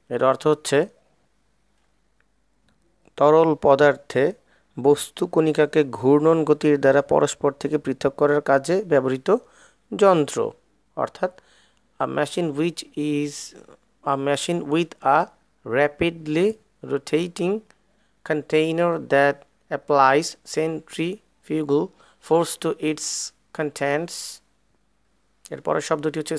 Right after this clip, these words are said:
স্পেসক্রাফট, অর্থাৎ নভোযান। এর মিনিং হচ্ছে স্পেসশিপ। এরপরের শব্দটি হচ্ছে লঞ্চ। এখানে লঞ্চ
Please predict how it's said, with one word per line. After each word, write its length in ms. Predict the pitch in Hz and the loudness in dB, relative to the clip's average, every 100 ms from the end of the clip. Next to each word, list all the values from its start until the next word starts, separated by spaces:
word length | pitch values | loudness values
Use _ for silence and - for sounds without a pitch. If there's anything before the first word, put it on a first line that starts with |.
| - | -8
স্পেসক্রাফট, 1000 | - - 156 151 - - 170 175 - - - - _ 139 | -8 -6 -4 -4 -8 -2 0 0 -2 -16 -20 -20 _ -6
অর্থাৎ 280 | - 180 - _ _ - 135 | -2 -4 -4 _ _ -10 -2
নভোযান। 1080 | 143 131 160 220 _ _ _ - 135 113 101 - _ _ _ _ _ _ _ _ _ _ 120 | -2 2 0 0 _ _ _ -4 0 0 -2 -14 _ _ _ _ _ _ _ _ _ _ -10
এর 80 | 127 | -6
মিনিং 180 | 147 160 165 | -4 -4 -6
হচ্ছে 280 | - - 202 - _ _ - | -8 -6 -6 -6 _ _ -20
স্পেসশিপ। 720 | - 180 180 - - 143 120 _ - 135 | -8 -6 -6 -6 -4 -2 -4 _ -8 -6
এরপরের 320 | - 156 151 | -2 -2 -2
শব্দটি 240 | 156 160 151 | -6 -6 -6
হচ্ছে 160 | - 135 127 120 127 | -6 -6 -6 -4 2
লঞ্চ। 360 | 127 107 85 - - _ _ _ _ _ _ _ _ _ _ _ _ 170 | 2 2 -4 -16 -20 _ _ _ _ _ _ _ _ _ _ _ _ -4
এখানে 220 | 156 180 156 | -2 0 2
লঞ্চ 220 | 139 147 | 2 0